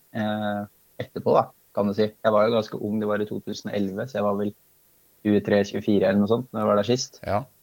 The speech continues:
Speaker 1: Eh, og, eh, da var det sånn at det føltes ut som endelig fikk snekkeren bruke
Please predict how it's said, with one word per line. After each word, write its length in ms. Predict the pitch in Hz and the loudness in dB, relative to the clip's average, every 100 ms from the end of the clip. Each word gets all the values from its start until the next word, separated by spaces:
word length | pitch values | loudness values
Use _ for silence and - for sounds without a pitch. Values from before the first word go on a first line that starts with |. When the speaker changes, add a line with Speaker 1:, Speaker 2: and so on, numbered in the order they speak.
| _ _ _ _ _ _ _ _ _ _ _ _ | _ _ _ _ _ _ _ _ _ _ _ _
Speaker 1:
Eh, 320 | 120 123 123 120 - - | 4 6 4 0 -8 0
og, 300 | 120 123 117 - _ _ - | 4 4 2 -4 _ _ -4
eh, 160 | 123 117 - | -2 -2 -2
da 420 | 107 120 127 165 | 4 6 6 6
var 200 | 151 123 | 4 2
det 80 | 131 | 0
sånn 160 | 127 110 | -2 -2
at 100 | 107 | -4
det 220 | 117 120 | -4 -2
føltes 460 | 117 104 - 107 - | -2 -2 -4 -6 -4
ut 200 | 113 - | -6 -4
som 440 | - 117 113 110 _ _ _ _ _ _ _ _ _ _ _ _ _ | 2 2 2 -2 _ _ _ _ _ _ _ _ _ _ _ _ _
endelig 460 | 143 117 98 104 127 | 4 4 4 2 4
fikk 220 | 127 123 _ | 2 0 _
snekkeren 600 | - - 117 - 123 123 123 120 | -16 -2 -2 4 4 4 2 0
bruke 480 | 120 101 - 117 | 0 0 0 0